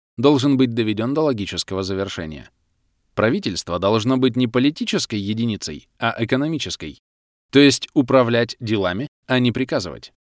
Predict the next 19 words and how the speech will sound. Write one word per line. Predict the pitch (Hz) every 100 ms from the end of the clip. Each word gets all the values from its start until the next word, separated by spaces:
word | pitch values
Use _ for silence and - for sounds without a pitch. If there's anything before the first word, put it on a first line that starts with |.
| _ _ _ _ _
Вознаграждать | 95 117 139 127 151 151 208 190
надо | 110 95
пропорционально | 107 110 - 160 185 214 208 175
полезности | 147 127 131 143 - 143
для | 123
общества. | 90 80 82 - 71 - _ _ _
И | 101
тогда | 95 110 170 190
деньги | 123 151 127
пойдут | 120 120 143 139
активным | 113 139 139 127
работникам | 113 113 127 123 113 117
заводов | 113 113 120 117
и | 135
фабрик, | 185 - 87 - _
а | 127
не | 147
ленивым | 135 123 113 113
наблюдателям». | 117 110 117 92 85 76 58